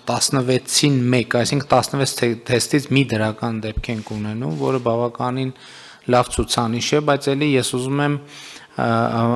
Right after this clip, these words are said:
ընդգծել հետևյալը. ընդհանուր առմամբ մեր կորը, ը, համաճարակի հիմա գտնվում է, այսպես ասած, կառավարելիության տիրույթում, բայց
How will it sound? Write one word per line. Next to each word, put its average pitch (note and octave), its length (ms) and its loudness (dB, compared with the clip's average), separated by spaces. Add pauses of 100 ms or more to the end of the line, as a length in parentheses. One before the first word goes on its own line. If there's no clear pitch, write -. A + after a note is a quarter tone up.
(100)
ընդգծել C3+ 560 2
հետևյալը. B2 580 2
ընդհանուր C#3 400 0
առմամբ B2+ 560 0
մեր B2 200 -2
կորը, C3 360 6
ը, D3+ 400 0 (140)
համաճարակի B2+ 880 0 (680)
հիմա C3 360 2
գտնվում B2+ 640 2
է, C#3 80 4
այսպես B2+ 400 0
ասած, C#3 320 -2
կառավարելիության A#2 1000 2
տիրույթում, G#2 680 -4
բայց A#2+ 400 2